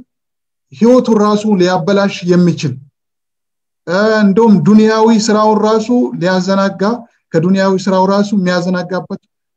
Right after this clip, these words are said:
ሁኔታዎች አሉ። አብዛኛው ጊዜ የምንመለከታቸው ነገራቶች ማለት ነው። ምናልባት በ-፣ ከዚህ ጋር ያይዘህ እስቲ ወጣቱን፣ እ፣ ወጣቱን እንዴት ብለህ ትገልጸዋለህ? እስቲ እንዴት፣ ምን ትመክረዋለህ ወጣቱ? ጀዛኩሙላሁ ኸይር።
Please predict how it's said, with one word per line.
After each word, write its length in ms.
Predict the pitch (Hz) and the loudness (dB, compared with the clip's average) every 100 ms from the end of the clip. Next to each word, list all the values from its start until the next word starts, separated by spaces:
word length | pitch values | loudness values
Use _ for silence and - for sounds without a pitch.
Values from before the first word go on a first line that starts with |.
| - | -4
ሁኔታዎች 500 | 202 208 202 196 196 170 | 0 2 2 0 -2 -4
አሉ። 260 | 160 143 131 123 _ | -4 -4 -6 -10 _
አብዛኛው 460 | 143 160 190 185 156 | -12 -4 -2 0 -2
ጊዜ 160 | 147 | -2
የምንመለከታቸው 880 | 147 143 143 139 131 127 147 127 147 | 0 2 2 0 -2 -6 -10 -10 -10
ነገራቶች 420 | 139 143 139 160 | -6 -6 -6 -10
ማለት 220 | - 120 - | -16 -18 -20
ነው። 120 | _ _ _ _ _ _ _ _ _ - | _ _ _ _ _ _ _ _ _ -2
ምናልባት 480 | 202 220 208 180 - _ | 0 2 0 -2 -6 _
በ-፣ 180 | - 156 | -6 -4
ከዚህ 280 | 208 208 208 | 0 0 0
ጋር 140 | 208 190 | 0 2
ያይዘህ 380 | 180 185 208 | 0 2 2
እስቲ 180 | 202 - 226 - _ _ _ 180 | 0 -2 -6 -6 _ _ _ -6
ወጣቱን፣ 560 | 185 196 208 214 226 202 - | -6 -4 -4 -2 0 0 -4
እ፣ 120 | 151 156 143 131 123 - 120 - _ _ _ _ _ _ _ _ 165 | -8 -4 -2 -4 -6 -8 -16 -20 _ _ _ _ _ _ _ _ -12
ወጣቱን 460 | 165 180 185 185 175 135 | -8 -6 -4 -2 -2 -2
እንዴት 340 | 165 185 208 175 | -2 0 0 -2
ብለህ 240 | 165 165 | -2 -2
ትገልጸዋለህ? 560 | 160 151 147 139 123 - | -2 -4 -4 -8 -12 -14
እስቲ 140 | - 175 | -12 -6
እንዴት፣ 320 | 175 196 190 - _ 180 | -2 0 -2 -8 _ 0
ምን 140 | 214 | 2
ትመክረዋለህ 560 | 214 190 185 165 139 143 | 4 0 0 0 2 0
ወጣቱ? 320 | 139 143 127 _ _ _ _ _ | -2 -8 -14 _ _ _ _ _
ጀዛኩሙላሁ 440 | 147 156 147 135 127 | -4 -4 -6 -12 -14
ኸይር። 200 | - | -20